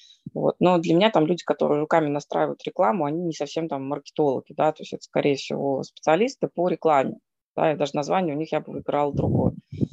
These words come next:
но тем не менее это тоже квалифицированный персонал, да, и вы можете как бы ориентироваться в среднем по уровню зарплат. Вторая часть этой переменной — это бонусы, да. А, моё глубокое убеждение, да, с ним могут,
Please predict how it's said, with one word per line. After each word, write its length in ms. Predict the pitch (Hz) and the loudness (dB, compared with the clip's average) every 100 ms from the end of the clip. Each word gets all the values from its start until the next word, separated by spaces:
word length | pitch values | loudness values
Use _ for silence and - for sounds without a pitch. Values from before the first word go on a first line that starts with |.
| - | -4
но 80 | 185 | -2
тем 180 | 202 196 | 0 0
не 60 | |
менее 200 | 247 285 | -2 -2
это 100 | 330 | -4
тоже 680 | - 208 - 151 143 139 139 | 0 2 2 0 0 -2 -4
квалифицированный 720 | - 156 - - 175 147 143 | -6 -12 -6 0 2 2 -2
персонал, 680 | - - - 170 214 262 294 - | -2 -2 -2 0 2 2 -2 -10
да, 400 | - 160 185 180 | -4 0 2 0
и 140 | 160 | -2
вы 100 | 165 | -4
можете 340 | 170 175 - - | -6 -6 -10 -18
как 140 | - | -8
бы 240 | - 147 143 | -2 2 4
ориентироваться 720 | 151 156 - 202 180 - 143 | 4 4 2 4 4 0 -6
в 60 | - | -2
среднем 340 | 170 165 147 | 0 0 -2
по 100 | 147 | -4
уровню 260 | 156 156 156 | -6 -4 -6
зарплат. 360 | - - 147 _ - - | -6 -8 -14 _ -20 -12
Вторая 320 | - 185 320 | 2 6 6
часть 320 | 233 208 214 - | 6 4 4 -2
этой 160 | - | -6
переменной — 520 | - 170 175 240 208 185 | -2 0 2 2 0 0
это 120 | 170 | -2
бонусы, 640 | 156 170 160 139 - - _ _ _ | 0 2 2 0 -6 -16 _ _ _
да. 260 | 156 160 175 - - - - | 2 2 2 -4 -20 -8 0
А, 220 | 151 156 | 4 6
моё 260 | 170 226 | 8 8
глубокое 500 | 190 190 214 208 170 | 6 4 4 4 2
убеждение, 800 | 170 180 190 240 311 262 180 151 | 0 0 2 4 6 6 6 6
да, 220 | - 180 190 | 6 4 4
с 100 | 170 | 0
ним 100 | 170 | -2
могут, 220 | 156 | -2